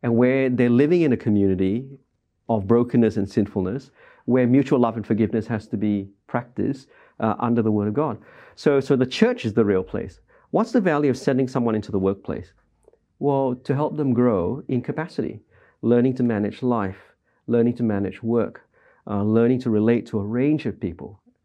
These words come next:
So that's a life skill thing more than anything else. Uh, so, so that's, that, that will actually show you whether someone has got capacity.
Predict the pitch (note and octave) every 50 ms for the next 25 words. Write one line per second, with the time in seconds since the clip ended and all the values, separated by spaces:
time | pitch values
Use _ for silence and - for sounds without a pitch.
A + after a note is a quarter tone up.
0 | _ _ - - C#3+ C3 A#2 - - B2 A2 - - - A2 A2+ A#2 D#3+ F3+ -
1 | G#3 D#3+ B2 A2 G#2 A2 C3 B2+ - - - - - B2 B2+ B2 - C3 A#2+ A#2+
2 | A#2+ A#2+ A2+ A#2 A2 A2 A#2 A#2 A2+ - A#2+ A2 G#2+ A2+ - - - - _ _
3 | _ _ _ _ _ _ _ _ - - G#2+ F#2+ G#2 - - C3+ B2 A#2+ - C#3
4 | A#2 A#2+ D3+ D#3 - - - - _ _ - C3 - - A#2 G#2 D3 D#3 D#3+ -
5 | - - - A#2+ A2+ D3+ D#3+ D#3+ - C#3 B2 A#2 A2+ A2+ - - A#2 G#2 A2+ -
6 | - - - - A#2+ A#2 B2 A2 G#2 G2+ G2 G#2+ G2+ G#2+ G#2 - - A#2 G#2+ G#2
7 | G2+ F#2 G2 G2+ G2 - G#2+ F#2+ F2+ - - - - F2+ E2 E2+ - - - -
8 | -